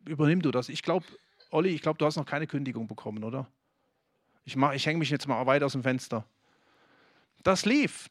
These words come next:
Gott nimmt sich dieser Sache an. Und das ist, ist der Punkt. Der Punkt ist der, dass wir da hinkommen, wo hier, ähm, der,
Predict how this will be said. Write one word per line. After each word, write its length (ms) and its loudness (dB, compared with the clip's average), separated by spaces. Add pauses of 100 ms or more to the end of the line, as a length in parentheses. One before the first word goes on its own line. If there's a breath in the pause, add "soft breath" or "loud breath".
(100)
Gott 220 4
nimmt 220 4
sich 120 -2
dieser 240 -6
Sache 300 -8
an. 220 -14 (420 loud breath)
Und 140 -2
das 160 4
ist, 160 -6
ist 200 -8
der 60 -2
Punkt. 380 -2 (180 loud breath)
Der 60 -6
Punkt 340 -4
ist 260 -10
der, 220 -2 (200 loud breath)
dass 160 -12
wir 80 -6
da 340 0 (180 soft breath)
hinkommen, 640 -4 (200 soft breath)
wo 340 2
hier, 400 0 (1000)
ähm, 320 -2
der, 340 -4